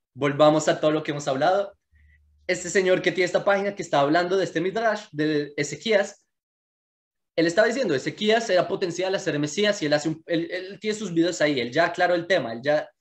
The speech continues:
porque él vio que se salió de las manos y ya aclaró el tema, ¿ok? Em, para que no digan que, ¿ok? Ahora, eh,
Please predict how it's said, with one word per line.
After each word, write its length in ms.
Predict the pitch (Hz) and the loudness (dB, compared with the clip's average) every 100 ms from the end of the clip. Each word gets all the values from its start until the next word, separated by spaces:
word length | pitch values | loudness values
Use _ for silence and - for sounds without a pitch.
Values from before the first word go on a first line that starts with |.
| _ | _
porque 220 | 151 143 | -10 -4
él 60 | 151 | 0
vio 180 | 160 170 | 0 2
que 120 | 180 | 0
se 180 | 190 180 | -2 -2
salió 280 | 165 147 147 | -2 0 0
de 60 | |
las 140 | 160 139 | 0 0
manos 360 | 202 226 220 | -2 -4 -6
y 220 | 156 147 135 | -6 -4 0
ya 220 | 139 143 | 0 0
aclaró 280 | - 165 139 | -2 -2 -2
el 100 | 135 | -2
tema, 320 | 170 117 110 | -2 -2 -6
¿ok? 100 | 113 147 - _ _ _ _ - | -8 -8 -10 _ _ _ _ -12
Em, 600 | 127 123 123 120 123 - - - | -8 -6 -6 -8 -12 -18 -16 -2
para 180 | 135 135 | -2 0
que 80 | 143 | 0
no 60 | |
digan 240 | 147 147 151 | 2 2 0
que, 380 | 160 156 135 120 | 2 2 0 -4
¿ok? 160 | - 139 - _ - - - | -6 -10 -10 _ -20 -20 -2
Ahora, 400 | 135 127 104 - _ _ _ _ _ _ | 0 2 0 -8 _ _ _ _ _ _
eh, 640 | 170 165 160 160 160 - | 4 4 6 4 0 -4